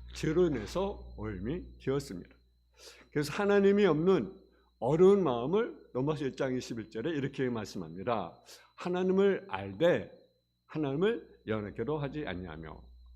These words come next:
감사하지도 아니하며 오히려 그 생각이 허망하여지며 미련한 마음이 어두워졌나니"라고 말씀합니다. 에레미야 십칠 장 구 절에 보면 "만물보다 거짓되고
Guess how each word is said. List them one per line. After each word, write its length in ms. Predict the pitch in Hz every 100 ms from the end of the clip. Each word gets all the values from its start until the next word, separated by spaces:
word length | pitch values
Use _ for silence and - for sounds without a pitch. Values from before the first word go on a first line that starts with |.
| - - -
감사하지도 920 | - 151 147 120 98 113 165 190 -
아니하며 400 | 85 92 78 76 - - - - - -
오히려 520 | 131 139 160 208 - - - -
그 200 | - 151
생각이 600 | 147 107 95 123 202 - - - _ -
허망하여지며 880 | 175 175 165 165 - 92 117 110 - - _ _ _ _
미련한 360 | 101 135 147 110
마음이 440 | 82 104 170 196 - - -
어두워졌나니"라고 1700 | 101 107 131 190 - - - 104 95 107 170 107 87 87 135 233
말씀합니다. 520 | 95 - 98 80 - _ _ _ _ _ - - -
에레미야 360 | 131 151 151 143
십칠 340 | - - 120
장 240 | 127 127 123
구 140 | 123
절에 220 | 117 113
보면 440 | 87 95 151 - - _ _ _
"만물보다 1040 | - 95 147 175 185 147 107 117 160 202 - _ _ _
거짓되고 1300 | - 156 180 190 - 143 127 156 220 226 - _